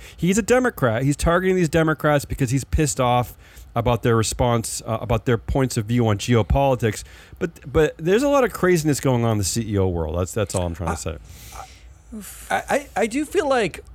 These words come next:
Speaker 2: the biggest threat isn't, like, 'cause the quote is, like, "Geopolitics is coming into the boardroom, um, in a way it hasn't in my lifetime." That's what Jamie Dimon said. And I, I, I actually feel like it's not so much that geopolitics is in the boardroom,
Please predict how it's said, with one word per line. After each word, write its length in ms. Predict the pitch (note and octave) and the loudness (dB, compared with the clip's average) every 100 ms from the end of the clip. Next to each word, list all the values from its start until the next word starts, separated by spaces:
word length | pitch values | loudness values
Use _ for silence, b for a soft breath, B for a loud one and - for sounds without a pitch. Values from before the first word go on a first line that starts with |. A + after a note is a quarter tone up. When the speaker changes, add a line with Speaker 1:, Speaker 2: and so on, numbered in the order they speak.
| - | -6
Speaker 2:
the 160 | E3 D#3 | -2 0
biggest 440 | G3 A3 - - | 0 0 -2 -2
threat 280 | F3 F3+ F3+ | 0 0 0
isn't, 460 | E3 D3 D3 C3+ - - | -2 0 0 -4 -10 -8
like, 440 | C#3 C#3 B2+ - - | -2 2 2 -2 -14
'cause 180 | - B2+ | -10 -4
the 60 | C3 | -4
quote 360 | - G#3 G#3+ | 0 2 4
is, 240 | D3 A2+ A2 | 2 0 -2
like, 140 | A2 | -4
"Geopolitics 680 | B2+ C3+ - C3 C3 B2+ A2 | 0 0 2 0 0 -2 -4
is 120 | B2 | -6
coming 280 | - A#2+ A#2+ | -4 -2 -2
into 140 | A#2 G#2+ | -2 -2
the 80 | |
boardroom, 640 | F2+ A2 A2+ G#2 G2+ F2+ G#2 - b b b b - - | -2 0 0 -2 -4 -6 -10 -16 b b b b -10 -4
um, 340 | B2+ A2+ A2 | 0 -2 -2
in 100 | B2+ | -2
a 40 | B2 | 0
way 180 | A#2+ | 2
it 80 | A#2 | 0
hasn't 400 | G#2 A2+ G#2+ A#2+ | -2 -2 -2 -4
in 100 | C3+ | -4
my 120 | G#2+ G#2 | -4 -2
lifetime." 640 | G#2 G#2+ - G2+ F2+ G2 | -2 -2 -4 -8 -8 -8
That's 200 | G2+ - | -8 -8
what 80 | G#2+ | -6
Jamie 240 | G#2+ G#2 | -4 -2
Dimon 320 | G2+ G2 F#2+ | -4 -4 -6
said. 360 | - G2+ F#2+ - - b b b - D3 | -6 -6 -6 -10 -20 b b b -6 -2
And 120 | E3+ | 0
I, 160 | F3+ - - | -2 -4 -2
I, 160 | D#3+ - - | -2 -2 0
I 100 | E3+ | 0
actually 320 | A3+ A3+ F3 | 0 0 -2
feel 200 | F3+ D#3 | 0 2
like 200 | C#3 - | 0 -2
it's 220 | C#3+ - | -6 -4
not 280 | F3 G#3+ - | 0 0 0
so 160 | - G#3+ | -4 -6
much 220 | F3+ - | -4 -6
that 80 | C3 | -8
geopolitics 720 | C3+ C#3+ - C#3 B2+ B2 - | -2 -2 0 -2 -2 -4 -6
is 120 | G#2 | -6
in 60 | A2+ | -6
the 60 | G#2+ | -4
boardroom, 580 | A2+ B2 A2+ G#2+ G2 | -2 -2 -2 -6 -6